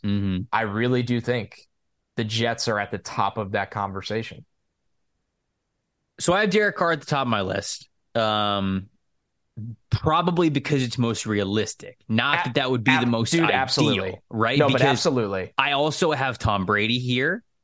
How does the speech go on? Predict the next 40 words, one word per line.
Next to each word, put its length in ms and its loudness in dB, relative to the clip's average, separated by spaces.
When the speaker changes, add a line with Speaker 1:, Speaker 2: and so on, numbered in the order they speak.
Speaker 1:
I 140 0
didn't, 340 0
I 120 0
didn't 240 0
write 240 2
down 280 0
Aaron 280 0
Rodgers, 440 0
but 140 -2
certainly, 340 2
like, 260 0
either 400 2
Tom 340 0
Brady 300 2
or 260 0
Aaron 300 0
Rodgers 580 0
makes 500 0
the 280 0
most 640 2
sense 280 -2
for 160 -4
the 100 -4
Jets 500 -6
because 260 2
it 80 0
means 260 0
the 100 0
turnaround 540 0
is 120 -2
the 80 -6
fastest. 440 -6
It 60 -2
means 200 0
the 80 -2
ceiling 380 0
is 140 0
the 80 -6
highest. 480 -6
So 260 0